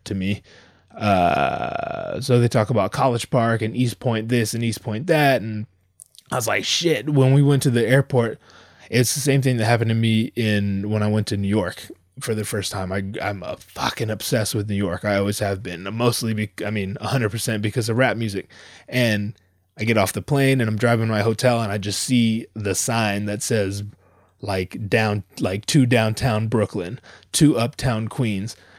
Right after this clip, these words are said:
or rather to uptown, uh, the Bronx. And I'm just, I'm fucking, like, I'm looking at, at the taxi driver. I'm looking at New Yorkers on the road and shit 'cause we're in traffic. I'm looking at, like, "Are you guys not freaking out right now? Like,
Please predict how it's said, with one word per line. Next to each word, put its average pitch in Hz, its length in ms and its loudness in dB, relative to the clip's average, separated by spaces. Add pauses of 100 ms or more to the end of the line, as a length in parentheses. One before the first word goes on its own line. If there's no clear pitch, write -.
(120)
or 107 180 4
rather 104 320 4
to 139 260 2
uptown, 107 800 0
uh, 95 300 0
the 101 120 0
Bronx. 101 540 -2 (1000)
And 127 160 0
I'm 120 140 0
just, 127 240 -4
I'm 113 140 -2
fucking, 127 520 2
like, 107 320 -2
I'm 135 160 0
looking 131 500 4 (120)
at, 107 160 0 (340)
at 110 160 0 (220)
the - 160 -8
taxi 131 380 2
driver. 120 440 4
I'm 139 140 6
looking 156 260 6
at 120 160 4
New 123 140 4
Yorkers 123 580 4 (500)
on 127 200 2
the 117 120 6
road 120 360 6
and 123 100 0
shit 120 200 2
'cause 120 100 0
we're 117 100 2
in 107 80 0
traffic. 117 400 0
I'm 110 120 0
looking 127 240 4
at, 107 180 2
like, 104 200 0
"Are 117 100 2
you 147 100 2
guys 165 240 4
not 160 200 2
freaking 180 520 4
out 170 180 4
right 196 220 4
now? 202 240 4
Like, 123 460 -2